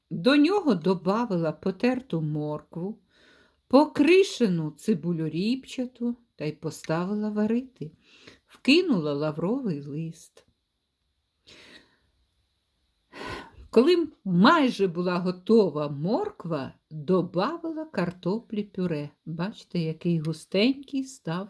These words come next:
у мене суп. Це за рахунок картопляного пюре. Перевірила на сіль,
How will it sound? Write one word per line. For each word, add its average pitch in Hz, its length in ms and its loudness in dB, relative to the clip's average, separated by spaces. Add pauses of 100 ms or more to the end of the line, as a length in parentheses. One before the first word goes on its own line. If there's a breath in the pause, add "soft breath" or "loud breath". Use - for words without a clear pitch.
(140)
у 156 80 -8
мене 160 460 -8
суп. - 560 -16 (520 loud breath)
Це 247 380 0
за 208 240 0
рахунок 170 800 -4 (180)
картопляного 147 1000 -8 (100)
пюре. 135 380 -8 (1120 loud breath)
Перевірила 320 840 4
на 185 200 2
сіль, 240 500 2